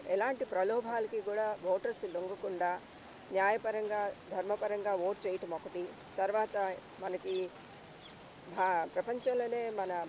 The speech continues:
భారతదేశం చాలా పెద్ద డెమోక్రటిక్ కంట్రీ. ఈ డెమోక్రసీని సద్వినియోగం చేసుకోవాలంటే మనకున్న ఆయుధం ఒకటే ఒకటి,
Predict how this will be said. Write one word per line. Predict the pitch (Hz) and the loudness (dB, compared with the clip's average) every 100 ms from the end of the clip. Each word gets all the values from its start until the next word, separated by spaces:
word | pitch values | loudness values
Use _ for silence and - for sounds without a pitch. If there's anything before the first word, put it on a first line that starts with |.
| 208 | 0
భారతదేశం | 175 196 196 202 214 208 202 - 180 | 2 2 2 0 0 -4 -4 -2 0
చాలా | 175 196 | 2 2
పెద్ద | - 185 208 | 0 2 4
డెమోక్రటిక్ | 185 180 190 190 185 - | 4 4 0 -6 -8 -8
కంట్రీ. | 165 156 170 - - - - 202 | -10 -10 -12 -12 -14 -14 -2 2
ఈ | |
డెమోక్రసీని | 202 190 240 - 269 262 262 233 | 4 4 4 4 4 4 -2 -2
సద్వినియోగం | 220 - 233 254 254 247 226 | -2 0 6 8 8 6 2
చేసుకోవాలంటే | 208 202 240 220 214 240 | -2 -2 0 0 0 -2
మనకున్న | 208 190 220 240 | -2 -2 -4 -2
ఆయుధం | 220 226 254 240 | 0 0 0 -2
ఒకటే | 190 233 285 | -2 0 2
ఒకటి, | 214 170 - | 2 -2 -6